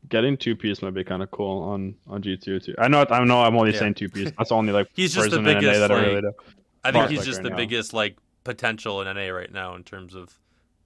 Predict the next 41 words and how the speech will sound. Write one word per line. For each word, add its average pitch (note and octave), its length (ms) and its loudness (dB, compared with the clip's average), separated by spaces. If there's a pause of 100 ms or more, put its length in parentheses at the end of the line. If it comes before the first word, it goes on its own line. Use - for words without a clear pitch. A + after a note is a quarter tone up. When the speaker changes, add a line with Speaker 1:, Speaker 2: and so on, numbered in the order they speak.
(100)
Speaker 2:
raw F#2+ 200 -2
skill. - 300 -8
Speaker 1:
Yeah. - 100 -4 (480)
Speaker 2:
That's G#2+ 240 -4
not A2 240 0
already G#2 280 -2
Speaker 1:
Yeah. G2 80 -6
Speaker 2:
on F#2 80 -10
top G2+ 220 -4
team G#2 200 -12
that G2 140 -8
you G2 80 -14
know F#2 160 -8
is F#2 120 -14
not E2+ 220 -16
moving, F2+ 400 -20
so. - 300 -20 (400)
Speaker 1:
I'm A#2 160 0
sure D3 160 4
there's C#3+ 160 6
some G#2+ 140 0
other G2 160 2
players F#2+ 380 -2
that F#2 100 -6
are F#2 40 -4
probably, F#2 340 -2
like, F#2 200 -4 (180)
also G#2 360 0
would G2 100 -2
be G2+ 160 -2
ama-, G2 320 0
amazing. G#2+ 320 0
We G#2 80 2
Speaker 2:
Yeah. G2+ 60 4
Speaker 1:
just F#2+ 100 0
don't F#2+ 120 0
really F#2+ 140 0
know F#2 160 0
them F#2+ 140 0
that G2+ 140 2
well. A2 280 2